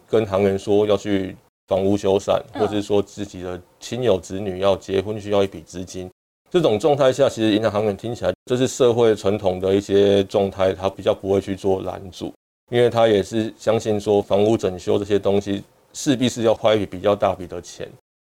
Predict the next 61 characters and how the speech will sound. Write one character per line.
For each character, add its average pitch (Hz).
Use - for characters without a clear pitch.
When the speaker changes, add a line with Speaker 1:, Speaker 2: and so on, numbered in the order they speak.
Speaker 1:
包 147
含 127
是 131
像 127
我 104
们 95
自 113
己 95
警 98
政 113
人 107
员， 104
我 92
们 95
自 104
己 110
去 110
提 101
款 95
的 90
时 -
候 104
也 -
会 104
接 101
受 101
到 95
这 98
种 90
关 90
怀 90
慰 90
问。 92
Speaker 2:
是。 196
Speaker 1:
那 131
我 104
就 131
建 127
议 123
大 113
家 113
务 117
必 110
务 104
必 101
一 110
定 113
要 110
听 110
着 101
行 90
员 92
把 95
每 92
个 95
问 110
题 92
问 101
完， 71
虽 -
然 135